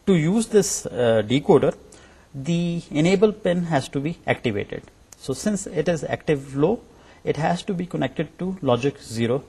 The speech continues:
to activate the chip. So as seen in the function table, the first row, G input is one, therefore, uh, the output of all the four pins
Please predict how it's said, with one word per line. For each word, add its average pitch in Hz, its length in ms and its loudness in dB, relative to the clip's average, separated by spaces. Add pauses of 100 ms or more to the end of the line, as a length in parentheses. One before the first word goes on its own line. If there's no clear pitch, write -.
(140)
to 139 80 -4
activate 107 440 -6
the 110 80 -8
chip. - 200 -8 (680)
So - 180 0
as 143 160 0
seen 214 440 0
in 147 240 -2
the 135 260 0
function 147 540 -4
table, 131 360 0 (380)
the 120 200 -4
first - 460 0
row, 165 220 4 (480)
G 202 460 -2
input 156 340 0
is 170 220 -6 (120)
one, 185 340 0 (380)
therefore, 156 680 0 (580)
uh, 139 220 2
the 139 140 -2
output 151 500 2 (440)
of - 220 -4
all 156 280 4
the 170 120 -4
four 139 280 0 (260)
pins 139 320 -2